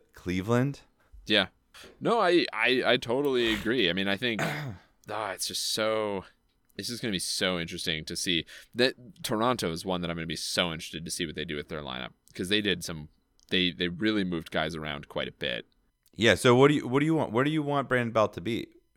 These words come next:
Speaker 1: Do you want him to be somewhere with low expectations?
Speaker 2: I think,
Speaker 1: Like
Speaker 2: I think he could, I think he could have low expectations in Toronto because
Speaker 1: No,
Speaker 2: of
Speaker 1: I
Speaker 2: the
Speaker 1: know, I
Speaker 2: other
Speaker 1: know. That's
Speaker 2: people
Speaker 1: what
Speaker 2: on
Speaker 1: I'm
Speaker 2: that
Speaker 1: saying.
Speaker 2: team.
Speaker 1: That's,
Speaker 2: <laughs>
Speaker 1: that's,
Speaker 2: Oh.
Speaker 1: that's where, i-, is this where we want him to be?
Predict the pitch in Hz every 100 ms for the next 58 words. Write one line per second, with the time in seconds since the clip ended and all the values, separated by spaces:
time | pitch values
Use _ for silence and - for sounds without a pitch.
0 | _ 95 104 110 113 110 92 92 - 92
1 | 113 113 87 78 85 90 - 85 - 85
2 | 85 - 107 117 117 - _ _ _ -
3 | 180 226 76 73 190 247 214 190 175 -
4 | 214 240 226 214 190 135 151 196 196 180
5 | - 208 196 180 - 160 180 185 180 165
6 | 165 220 - 50 - 131 151 127 - 208
7 | 208 226 214 - 139 139 101 143 175 165
8 | 160 139 - - 123 135 - - 135 -
9 | - - - 123 147 - 110 110 127 -
10 | 123 131 117 - - - 120 104 123 107
11 | 123 131 117 120 127 123 107 120 120 110
12 | 92 117 190 220